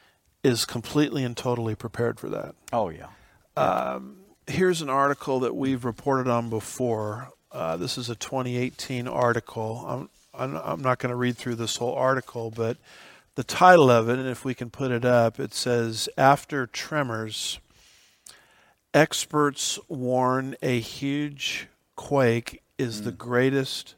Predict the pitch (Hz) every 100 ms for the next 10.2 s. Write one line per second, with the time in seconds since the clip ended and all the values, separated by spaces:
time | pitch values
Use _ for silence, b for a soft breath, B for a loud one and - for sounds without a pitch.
0 | _ - - 127 120 120 - b b _
1 | - 120 - 120 120 120 110 117 - B
2 | B 92 92 131 131 139 170 180 165 -
3 | - 147 147 143 - - 139 135 135 117
4 | 131 123 120 117 113 131 123 127 - 120
5 | 120 113 107 113 120 - 107 87 _ _
6 | _ - 127 - 123 120 117 113 104 117
7 | 113 113 117 107 113 - 87 b b b
8 | _ - 131 - - 131 123 123 - 143
9 | 147 - 131 - 143 139 127 120 113 110
10 | - -